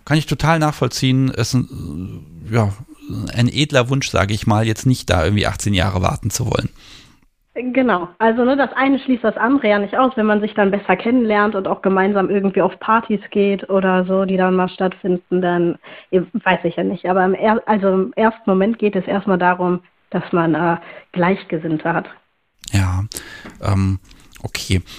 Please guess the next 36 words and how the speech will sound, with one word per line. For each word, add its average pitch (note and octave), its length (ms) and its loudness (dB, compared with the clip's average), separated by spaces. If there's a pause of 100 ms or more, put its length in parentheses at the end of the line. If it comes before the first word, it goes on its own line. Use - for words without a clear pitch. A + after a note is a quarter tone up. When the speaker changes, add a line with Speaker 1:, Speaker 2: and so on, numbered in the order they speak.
(160)
Speaker 1:
Jetzt - 380 -6
mal B2 140 2
ein A#2+ 100 2
bisschen D#3 280 0
zu - 220 -2
euch. - 400 0
Also A#2 180 0
wenn C#3+ 100 2
man D3 160 2
euch B2+ 200 -4
jetzt - 520 -2
auf G#2+ 100 0
der G#2+ 140 2
Straße F#3+ 500 0
begegnen D3+ 580 0
würde, B2+ 280 2
was - 260 -2
würde B2 220 2
man G#2 240 2
denn G#2+ 180 2
sehen? F#2+ 540 0 (1400)
Speaker 2:
Ja, B3 380 2
da F#3+ 260 0
sieht B3 240 -2
man A3 260 2
einen G#3 500 2 (220)
ein A#3 220 2
Meter G#3+ 300 0
neunzig A3 580 2
großen A3 480 2 (420)
zweiunddreißigjährigen G3+ 1080 2
Mann G3 460 4
und A3 300 -2
eine G#3 300 2
ein A3+ 180 2
Meter B3+ 320 0